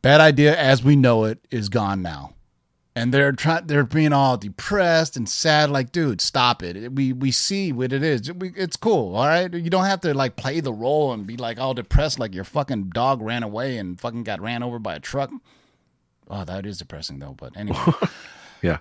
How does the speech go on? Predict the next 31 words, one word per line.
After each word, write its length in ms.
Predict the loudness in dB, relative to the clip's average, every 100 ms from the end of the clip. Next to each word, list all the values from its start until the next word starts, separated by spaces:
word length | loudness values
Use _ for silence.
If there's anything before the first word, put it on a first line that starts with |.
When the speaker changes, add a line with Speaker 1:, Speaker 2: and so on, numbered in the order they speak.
| _
Speaker 1:
So, 340 | 2 6 10
uh, 220 | 10 10
Black 360 | 6 4 2 2
Mask 340 | 2 4 2
Studios 500 | 2 2 4 4 2
with 140 | 0 0
White 240 | 0 0
number 220 | -4 -2 -2
one. 480 | -2 -2 -2 -4
Look 120 | -10 -8
at 60 |
that. 200 | -6 -4
No, 260 | -6 -6 -10
raw. 440 | -10 -4 -2 -2 -4
One 240 | -4 -4
fifty 480 | -4 -6 -6 -4 -6
already 420 | -6 -4 -4 -4
for 180 | -8 -12
a 40 |
book 200 | -8 -10 -8
that 80 |
just 180 | -12 -10
came 220 | -8 -8
out. 260 | -8 -10 -12 _ _
Keep 220 | -14 -10 -6
at 180 | -6
it. 160 | -8 -12
Keep 180 | -10 -4
at 220 | -4 -4
it, 60 | 0
y'all. 400 | 4 4 2